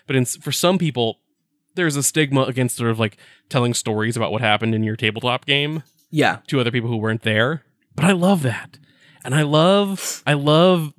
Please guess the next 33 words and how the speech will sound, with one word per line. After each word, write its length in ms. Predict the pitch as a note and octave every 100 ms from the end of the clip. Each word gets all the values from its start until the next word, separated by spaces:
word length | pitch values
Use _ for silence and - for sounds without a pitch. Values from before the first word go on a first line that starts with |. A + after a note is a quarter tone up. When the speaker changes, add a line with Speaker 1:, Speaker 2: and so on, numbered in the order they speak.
| D3+ D3 -
Speaker 1:
I 100 | C3
love 340 | C#3 C#3 D3 D3
verbal 440 | B2 C3 C3+ C#3
storytelling 840 | C3 - A2+ B2 D3 C#3+ D3+ D#3+ E3+
and 240 | A#2 A#2 A2
this, 160 | A2
like, 300 | G#2+ G#2+ - _ -
the 100 | A2+
tradition 500 | - A#2 C3 - C3
of 140 | A#2
telling 320 | - A#2+ A#2
stories 400 | A2+ A#2+ A2+ A#2 -
to 80 |
each 100 | C3
other. 300 | D3 D3 D#3 D#3 - - F3
And, 160 | D#3+
like, 300 | F3 F3+ - _ _ _ _
when 240 | E3 D3 D#3
I 180 | E3
tell 300 | F3 D#3 D3+
stories 440 | C#3 C#3+ C3 D3+ D3+
about 200 | C3 A#2
things 300 | - C3+ C#3+
that 100 | B2+
happened 480 | B2 A#2+ C3 C3+ C#3
in 120 | - A#2+
our, 540 | A2+ A#2 A#2+ A#2+ A2+ _ _ -
um, 480 | A#2 A2 G#2 G#2 G#2
Seventh 320 | - B2+ A#2+
Sea 220 | - A#2
game, 440 | A#2+ B2 C#3+ D#3 E3 _ _ _
Speaker 2:
Yeah. 220 | C3 A#2+
Speaker 1:
uh, 220 | A#2 A2+